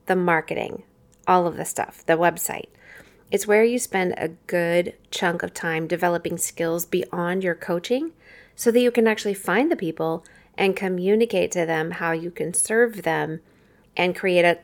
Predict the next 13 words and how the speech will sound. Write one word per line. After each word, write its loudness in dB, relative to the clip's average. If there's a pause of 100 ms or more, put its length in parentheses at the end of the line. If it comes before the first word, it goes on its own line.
(280)
a 0
customer -2
journey 4
for -6
them -8 (500)
that 4 (840)
is, 4 (640)
uh, 0 (100)
sustainable, 0 (380)
but -6
both 8
for 2
them 2